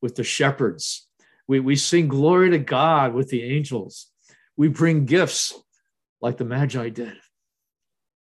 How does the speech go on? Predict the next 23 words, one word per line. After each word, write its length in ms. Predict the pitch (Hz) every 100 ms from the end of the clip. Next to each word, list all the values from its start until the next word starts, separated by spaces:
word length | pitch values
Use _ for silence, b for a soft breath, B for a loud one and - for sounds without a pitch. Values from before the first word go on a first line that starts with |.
| _ _ _ _ _
But 80 | 120
we 140 | 120
also 360 | 127 143 139 135
need 240 | 123 117
to 80 | 117
marvel 540 | 110 113 120 110 110
at 200 | 107 107 - _ _ _
what 320 | - 135 131 _ _ _ 117
the 200 | 120 127
incarnation 960 | 127 139 135 131 120 120 117 - 123 117
of 180 | 117 117
the 100 | 113
Word 340 | 110 117 123
of 160 | 120 104
God, 400 | 113 104 101 113 _ _ _ _ _ _
what 220 | 123 117 117
the 80 |
Word 400 | 107 110 123 131
becoming 520 | 117 117 - 120 117 104
flesh 600 | - 117 110 - - _ _ _ _ _ _ _ _ _ _ -
means 600 | 120 120 120 110 - - _
for 280 | - -
us. 540 | 107 117 - - -